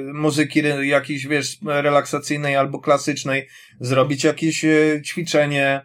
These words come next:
y, właśnie jakąś, ja-, jakąś medytację, jakąś relaksację, albo chwila, y, na, wiesz, kąpiel w ciepłej wodzie, coś, cokolwiek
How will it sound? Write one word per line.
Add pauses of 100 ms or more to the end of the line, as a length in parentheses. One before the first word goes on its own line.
(420)
y, (460)
właśnie
jakąś,
ja-,
jakąś
medytację,
jakąś
relaksację, (280)
albo
chwila,
y, (720)
na,
wiesz, (280)
kąpiel
w
ciepłej
wodzie, (320)
coś, (640)
cokolwiek